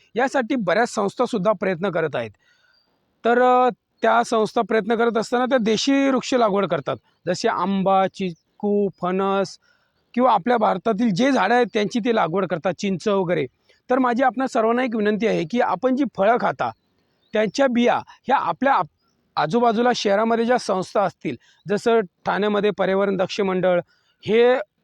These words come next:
मोठ्या प्रमाणात काम करते, तसे लातूरमध्ये ग्रीन लातूर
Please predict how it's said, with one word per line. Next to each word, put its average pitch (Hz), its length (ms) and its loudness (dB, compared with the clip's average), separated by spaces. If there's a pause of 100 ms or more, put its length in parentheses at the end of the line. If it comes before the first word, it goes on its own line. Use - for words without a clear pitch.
(140)
मोठ्या 202 200 -2
प्रमाणात 208 380 -2
काम 175 180 -2
करते, 151 340 -8 (300)
तसे 202 240 -2
लातूरमध्ये 196 540 0
ग्रीन 214 260 0
लातूर 175 460 0